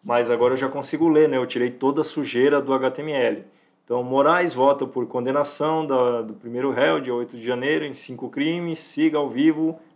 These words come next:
Renato Agostinho, condenação dos criminosos deve servir de exemplo. Isso aqui eu peguei uma, uma tag de um texto de notícia, tá?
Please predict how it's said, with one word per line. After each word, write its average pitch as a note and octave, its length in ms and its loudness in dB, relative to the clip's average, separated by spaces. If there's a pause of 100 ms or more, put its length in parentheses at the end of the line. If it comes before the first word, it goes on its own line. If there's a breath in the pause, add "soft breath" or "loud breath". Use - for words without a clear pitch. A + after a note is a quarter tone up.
Renato A#2+ 320 -2
Agostinho, D#3 520 -6
condenação C3 500 -8
dos C3+ 100 -12
criminosos C3+ 540 -2
deve C3 200 -2
servir C3 340 -4
de C3 80 -6
exemplo. C3+ 320 -8 (400 soft breath)
Isso - 100 -8
aqui - 100 -2
eu F#3 60 0
peguei F#3 240 0
uma, F3+ 300 0
uma C#3+ 320 -2
tag C3 360 0
de B2 80 -8
um C3 120 -6
texto A#2+ 260 -8
de A#2 120 -14
notícia, C3+ 460 -10 (180)
tá? C3+ 220 -4